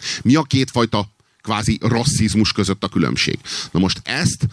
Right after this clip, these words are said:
a szélső baloldalon jelenleg azok, akik a Churchillnek a szobrát döntik le, tudatosan nem hajlandóak látni.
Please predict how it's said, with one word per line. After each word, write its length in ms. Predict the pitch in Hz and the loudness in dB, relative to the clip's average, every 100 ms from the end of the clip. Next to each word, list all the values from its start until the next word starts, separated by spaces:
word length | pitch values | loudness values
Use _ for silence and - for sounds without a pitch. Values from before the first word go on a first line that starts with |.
| - - | -6 -20
a 100 | - | -6
szélső 420 | - 123 131 151 139 | 2 2 4 2 2
baloldalon 680 | 139 143 139 131 127 127 113 - | 4 4 4 2 4 2 0 -2
jelenleg 640 | 104 120 127 120 110 113 | 0 0 0 0 0 -2
azok, 300 | - 120 123 | 0 0 2
akik 280 | 101 98 92 | 0 -4 -2
a 260 | 92 87 82 - | 0 0 -2 -8
Churchillnek 580 | - 139 131 - 120 98 | 0 0 2 0 0 0
a 40 | 90 | 0
szobrát 440 | 117 101 95 87 | 0 2 0 0
döntik 400 | 101 95 87 - | -2 0 -2 0
le, 240 | 92 107 107 - - _ - _ _ | -2 -2 -6 -18 -20 _ -20 _ _
tudatosan 800 | - 175 131 - 95 - 98 101 - | -2 0 -2 0 -2 0 0 0 2
nem 280 | 98 104 | 0 2
hajlandóak 840 | 107 - 101 87 71 80 69 58 - | -2 -2 0 0 0 2 2 0 -2
látni. 460 | 73 - 65 50 | -4 -4 -6 -6